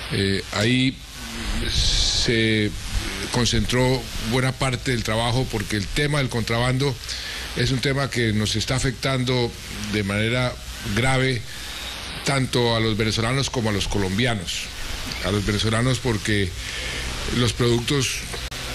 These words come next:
que de-, deben consumirse en Venezuela se vienen para Colombia y a los colombianos porque esos productos que vienen a unos precios muy inferiores a, a los precios que se venden en Colombia, pues afecta muchísimo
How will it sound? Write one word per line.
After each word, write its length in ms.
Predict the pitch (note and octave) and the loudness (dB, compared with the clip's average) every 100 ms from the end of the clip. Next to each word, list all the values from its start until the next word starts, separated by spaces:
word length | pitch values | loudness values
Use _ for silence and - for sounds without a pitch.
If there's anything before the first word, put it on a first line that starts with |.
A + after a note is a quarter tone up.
| - | 0
que 80 | |
de-, 300 | A#2 A2 A2+ G2+ | 2 2 2 0
deben 280 | B2+ C3+ C3+ | 0 2 2
consumirse 800 | B2+ G#2+ A#2 C3 A2 C3 B2 | 0 2 2 2 2 0 0
en 260 | G#2+ F#2+ F2 F2+ | 0 -2 -2 0
Venezuela 540 | G#2+ G#2+ A#2 C3 C3+ | 0 2 2 2 0
se 140 | - A2+ | 0 2
vienen 280 | A#2 B2 | 2 2
para 220 | A#2 A2+ G#2 | 0 -2 -2
Colombia 540 | A2 C3 C#3 C#3+ C3 - - - - - - | 0 0 2 0 0 -6 -10 -8 -8 -8 -4
y 220 | - D3 | 2 4
a 80 | C#3 | 4
los 180 | B2 A2 | 2 0
colombianos 540 | A#2+ A2 A2 A#2 C3 | 0 2 2 2 0
porque 500 | A2+ A#2 G2 A2 G#2 | 0 -2 0 2 2
esos 200 | G2+ B2+ | 2 0
productos 760 | - A2+ A2 A2 - C3 A2+ - - - | 0 2 2 0 0 0 0 -4 -8 -6
que 80 | - | -2
vienen 300 | G#2+ A2+ B2 | 2 2 2
a 60 | A2+ | 2
unos 180 | A#2 A2 | 0 0
precios 540 | B2+ G#2 B2 A#2 - G#2 F#2 | 0 2 2 0 -2 -6 -4
muy 180 | A2 B2 | 0 2
inferiores 640 | B2 A#2 A2 A2+ B2 B2+ A2+ | 2 2 2 2 2 2 0
a, 160 | G2+ F2+ - - - - - - | -2 -4 -6 -8 -6 -6 -6 -4
a 100 | - | 0
los 140 | B2 A2+ | 2 2
precios 380 | C3+ B2 C3 C3 | 0 0 0 0
que 300 | A#2+ A2 - - - - - D#2+ | 0 0 -2 -8 -10 -8 -6 -2
se 180 | - A2+ | 0 2
venden 380 | B2 B2+ B2+ | 4 2 2
en 100 | A#2+ | 2
Colombia, 480 | G#2+ A2+ A#2 B2 B2+ | 2 2 2 2 0
pues 260 | A2 G#2 - | 0 -2 0
afecta 440 | F#2+ B2 A2+ C3 | 0 0 -2 -2
muchísimo 580 | A#2 G#2+ G#2+ A#2+ A#2+ A2+ | -2 0 0 2 2 0